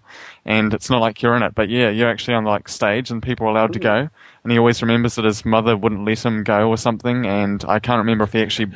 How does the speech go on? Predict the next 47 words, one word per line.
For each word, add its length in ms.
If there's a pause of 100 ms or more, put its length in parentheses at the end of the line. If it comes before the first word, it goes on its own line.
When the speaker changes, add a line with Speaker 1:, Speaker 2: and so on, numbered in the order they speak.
(120)
Speaker 1:
you 60
Speaker 2:
Michael, 280
Speaker 1:
know, 120
Speaker 2:
no, 120
Michael's 240
Speaker 1:
if 60
he, 80
um, 100
Speaker 2:
dancing. 380
Speaker 1:
ran 240
away 280
from 200
the 60
home 380
to, 160
to 180
attend 300
the 60
filming 300
'cause 180
he 120
knew 240
Michael 280
Jackson 260
was 100
big 140
at 80
the 80
time, 340
but 260 (440)
it 80
was 180
some 300
famous 360
artist, 320
and 60
I 60
think 100
it 60
might 140
be 80
Kanye 380
West, 320
and 360
yeah, 160
they 160
were, 320